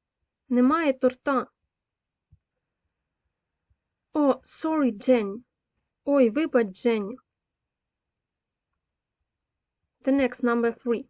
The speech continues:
"Mom, are there any mangoes on the table?" Мамо, є на столі манго? No, there aren't any, Dan. Ні, немає, Ден. But there are some grapes.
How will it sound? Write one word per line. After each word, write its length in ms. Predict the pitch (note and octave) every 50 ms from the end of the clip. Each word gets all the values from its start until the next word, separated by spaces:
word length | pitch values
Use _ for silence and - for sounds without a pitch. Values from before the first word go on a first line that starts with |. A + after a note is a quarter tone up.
| _ _ _ _ _ _ _ _ _ _ _ _ _ _
"Mom, 260 | C4+ C4 B3 A3 G#3 - -
are 180 | A#3+ A3+ A3+
there 260 | G3+ A#3+ D4+ F4+ G#4 -
any 240 | - E4 C#4+ C#4 C4+
mangoes 540 | B3 A3+ G#3+ G3+ G3+ G3+ A#3 A#3+ B3 B3 C4
on 120 | B3+ B3
the 100 | B3+ C4
table?" 500 | B3+ - - D4+ D4 B3 F#3 - - - _ _ _ _ _ _ _ _ _ _ _ _ _ _ _ _ _ _ _ _ _ _
Мамо, 320 | B3+ A#3+ A#3+ A3+ A3+ A3 G#3+
є 240 | G3+ - F4 F#4+
на 160 | F4+ E4 C#4 B3+
столі 360 | - - - A#3+ A3+ A#3+ A#3+
манго? 480 | A#3+ B3+ B3 A#3 G#3 G3 - G#3+ - - _ _ _ _ _ _ _ _ _ _ _ _ _ _ _ _ _ _ _ _ _ _ _ _ _ _ _ _ _ _ _
No, 360 | C4+ C4+ D#4 D#4+ C4+ G#3 - - _ _ _ _ _ _ _ _
there 260 | B3+ A3+ C4 C4 - -
aren't 400 | - B3+ C4+ D#4 D#4+ D#4+ D4 C4+ - -
any, 280 | C4+ C4 B3 A3+ A3 G#3 F3 -
Dan. 220 | G#3 G3+ - A3 - _ _ _ _ _ _ _ _ _ _ _ _ _ _ _ - C4+
Ні, 280 | C#4+ D#4 D4 - - -
немає, 500 | A#3 A3+ A#3 A#3 B3+ C#4+ D4 C4+ A#3 G#3+
Ден. 340 | F#3 G3 G3+ G3 F#3+ G3 - _ _ _ _ _ _ _ _ _ _ _ _ -
But 240 | B3 C#3 A3 G3+ G3
there 260 | B3+ C#4 D4+ D#4+ -
are 180 | - C4+ C4 B3+
some 280 | - - C4+ B3+ B3+ A3+
grapes. 600 | C4 C4+ D4 C4+ - - - - - - -